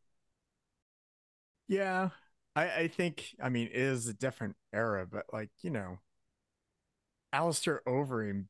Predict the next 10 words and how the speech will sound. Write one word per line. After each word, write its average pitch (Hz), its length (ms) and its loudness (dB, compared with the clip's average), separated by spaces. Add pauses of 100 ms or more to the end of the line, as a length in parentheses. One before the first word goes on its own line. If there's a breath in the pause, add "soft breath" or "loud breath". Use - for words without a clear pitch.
built 117 280 -2
his 107 240 0
name 107 320 0
in 95 200 -6
kickboxing 101 840 -4 (640)
before 107 340 -6
he, 107 160 -4
like, 92 360 -6 (200)
transferred 101 500 -8
over. 95 520 -4